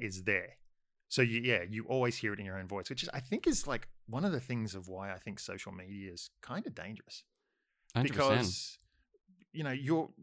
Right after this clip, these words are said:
Speaker 1: people will get up there and they will say, especially now, some of the most horrible shit that comes into their mind. You know, y-, as your kid, you always say, "Oh, God, I wish I could read people's minds."
Speaker 2: Yeah.
Speaker 1: And then someone invented Twitter and it's just like, "No, fuck, I don't ever wanna do that."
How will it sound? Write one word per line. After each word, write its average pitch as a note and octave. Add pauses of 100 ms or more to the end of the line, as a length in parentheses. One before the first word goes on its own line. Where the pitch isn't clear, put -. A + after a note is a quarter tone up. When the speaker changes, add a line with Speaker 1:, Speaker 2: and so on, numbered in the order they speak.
Speaker 1:
people G#3
will D#3+
get C3
up B2
there A#2+
and B2
they A#2+
will A#2
say, A#2+ (1300)
especially D3
now, A2+
some C3+
of A#2+
the A2+
most G2
horrible B2+
shit B2+
that G#2
comes A2
into G#2
their G2+
mind. F#2 (360)
You A#2+
know, A2+ (380)
y-, D#3+
as F3
your C3
kid, D3+
you B2
always C3
say, B2+
"Oh, F3+
God, E3
I C#3
wish C#3+
I C3+
could A2+
read A#2+ (260)
people's B2
minds." A#2 (340)
Speaker 2:
Yeah. G#2
Speaker 1:
And C3
then C3
someone C3+
invented B2
Twitter C#3
and G#2
it's G2+
just -
like, G#2
"No, A3
fuck, -
I C3+
don't C#3+
ever C3
wanna A#2
do A#2+
that." -